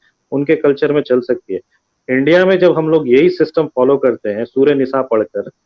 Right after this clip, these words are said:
तो आपको पता नहीं वो बच्चे सबसे ज्यादा depression का शिकार होते हैं।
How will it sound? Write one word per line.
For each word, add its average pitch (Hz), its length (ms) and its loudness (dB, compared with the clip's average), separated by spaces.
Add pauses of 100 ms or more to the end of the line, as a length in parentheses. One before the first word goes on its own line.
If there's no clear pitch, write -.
(640)
तो 156 120 4 (220)
आपको 143 340 -4
पता 147 320 -2
नहीं 180 160 2
वो 135 220 2
बच्चे 123 340 0
सबसे 151 300 -4
ज्यादा 143 160 2
depression 131 480 -4
का 139 80 -2
शिकार 107 340 -6
होते - 240 -12
हैं। - 60 -20